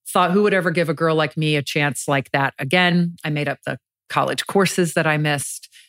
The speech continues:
and then was offered more opportunities to travel internationally. Play that out in that following year,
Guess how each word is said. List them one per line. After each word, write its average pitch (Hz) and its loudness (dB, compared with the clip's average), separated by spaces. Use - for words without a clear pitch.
and 156 0
then 151 2
was 147 0
offered 151 0
more 147 0
opportunities 139 -4
to - -8
travel 139 0
internationally. 131 -4
Play 190 4
that 170 2
out 151 0
in 156 0
that 143 0
following 139 0
year, 143 0